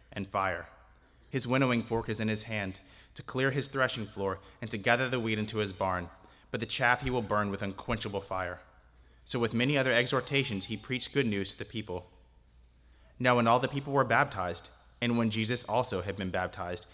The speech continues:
and was praying, the heavens were opened, and the Holy Spirit descended on him in bodily form like a dove, and a voice came from heaven, "You are my beloved Son. With you I am well pleased." The word of the Lord.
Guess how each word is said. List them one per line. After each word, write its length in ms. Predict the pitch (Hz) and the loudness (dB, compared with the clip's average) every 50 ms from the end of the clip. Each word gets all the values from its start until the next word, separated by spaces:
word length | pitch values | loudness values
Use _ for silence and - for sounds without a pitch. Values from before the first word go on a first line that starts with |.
| - - | -12 -4
and 140 | - 110 113 | 0 0 2
was 100 | 110 104 | 2 0
praying, 520 | - - - 135 123 113 104 98 92 90 87 - - - - - | 0 -2 -2 0 0 0 0 -2 -4 -6 -8 -12 -18 -16 -8 -8
the 60 | 123 | -6
heavens 360 | - - 135 127 117 110 107 | 0 2 2 2 2 0 0
were 140 | 104 110 98 | 2 0 2
opened, 400 | 101 107 107 104 90 87 87 - - - - - - - _ - - - | 2 0 -2 -2 -6 -10 -10 -14 -16 -18 -20 -20 -20 -20 _ -16 -6 -2
and 120 | 127 127 | 0 0
the 80 | 123 110 | 2 2
Holy 280 | 110 127 131 143 139 | 2 4 4 4 4
Spirit 420 | 139 - - 135 120 104 95 - - - - - - - - | 2 0 0 0 0 0 -2 -4 -8 -18 -20 -20 -16 -6 0
descended 420 | 117 - - 139 135 135 131 120 | 2 2 4 4 2 2 0 0
on 220 | 120 110 104 104 | 0 0 -2 -2
him 320 | 98 107 98 95 92 92 92 - | -4 -4 -2 -2 -2 -4 -6 -6
in 120 | 98 101 98 | -6 -4 0
bodily 360 | 95 104 107 110 110 110 113 | 4 6 6 6 6 4 0
form 340 | 110 - 98 95 95 92 92 | 0 -2 -2 0 0 0 0
like 160 | 95 95 - | -2 -2 -4
a 60 | 101 | -4
dove, 320 | 95 95 92 87 85 - - - - - - - - - - - | -2 -2 0 0 -2 -4 -6 -16 -20 -20 -20 -20 -20 -16 -6 -2
and 120 | 120 117 | 0 0
a 40 | 117 | 0
voice 280 | 107 110 120 127 123 - | 2 4 6 6 6 4
came 220 | - 143 127 117 | 2 0 0 0
from 160 | - 123 113 | 2 0 0
heaven, 360 | 107 110 101 90 92 87 85 - - - - - - - - - - - - - - - - | 0 0 -2 -2 -2 -6 -8 -10 -14 -20 -20 -20 -20 -20 -20 -20 -20 -20 -20 -20 -18 -8 -2
"You 200 | 131 131 139 143 | 2 6 6 8
are 60 | 123 | 8
my 140 | 120 113 107 | 8 6 6
beloved 400 | 107 104 104 107 101 107 104 107 | 6 4 4 2 2 2 0 2
Son. 400 | - - 113 98 92 87 85 78 - - - - - - - - - - - | 2 4 4 4 2 0 -2 -8 -12 -18 -20 -20 -20 -20 -20 -20 -14 -4 0
With 200 | 117 110 107 110 | 0 0 0 0
you 380 | 113 117 117 110 95 90 87 - - - - | -2 0 0 2 0 -2 -4 -6 -10 -8 -2
I 160 | 104 104 104 | 0 2 2
am 140 | 98 95 92 | 2 2 2
well 160 | 92 92 90 | 2 0 0
pleased." 420 | 90 - 92 87 82 - - - - - - - - - - - - - - - - - | -2 -4 -8 -6 -6 -8 -10 -12 -14 -18 -20 -20 -20 -20 -20 -20 -20 -20 -20 -20 -12 -4
The 80 | - 113 | -2 2
word 220 | 107 107 107 107 | 4 4 4 4
of 100 | 104 104 | 2 0
the 60 | 107 | -2
Lord. 300 | 101 95 92 87 85 82 | 0 0 0 0 -2 -4